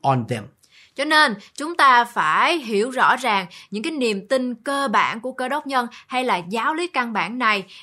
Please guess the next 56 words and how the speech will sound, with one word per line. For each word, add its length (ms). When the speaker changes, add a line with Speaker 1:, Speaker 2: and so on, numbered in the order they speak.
Speaker 2:
ờ, 340
dựa 240
theo 260
những 140
cái 80
lời 180
dạy 160
trong 220
Kinh 180
Thánh, 280
giữ 240
vững 260
lập 320
trường 280
của 100
mình. 200
Speaker 1:
If 140
we 180
do 260
not 140
stand 420
firm 400
on 180
the 80
basic 340
Christian 360
teachings, 460
we 180
will 160
be 340
like 180
the 80
salt 480
that 160
loses 560
its 180
saltiness. 880
Speaker 2:
Nếu 180
chúng 140
ta 200
không 360
đứng 240
vững 220
ở 120
trên 240
những 220
cái 120
giáo 340
lý 140
cơ 300
bản 260
của 100
Cơ 160
đốc 140
nhân 220
này, 240